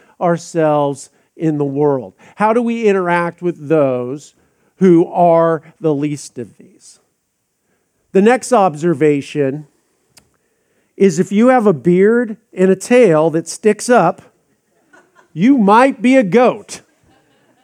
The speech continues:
Now, I can go to the rest of the day making, like, jokes like this, you know, but, uh, but the reality is that,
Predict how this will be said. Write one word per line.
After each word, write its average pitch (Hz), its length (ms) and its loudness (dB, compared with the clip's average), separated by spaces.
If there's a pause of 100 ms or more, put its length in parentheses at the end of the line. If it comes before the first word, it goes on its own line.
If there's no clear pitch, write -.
(380)
Now, 170 80 2
I 214 120 2
can 214 100 -8
go 240 140 4
to 226 60 6
the 214 100 4
rest 226 320 2
of 220 140 -2
the 202 100 4
day 208 320 4
making, 180 480 0
like, 170 340 0
jokes 190 380 0
like 156 260 0
this, 175 480 -2
you 196 220 2
know, 185 240 2
but, 190 340 2 (360)
uh, 185 360 2 (480)
but 214 400 0 (920)
the 214 100 -2
reality 277 500 2
is 170 400 0
that, 190 440 0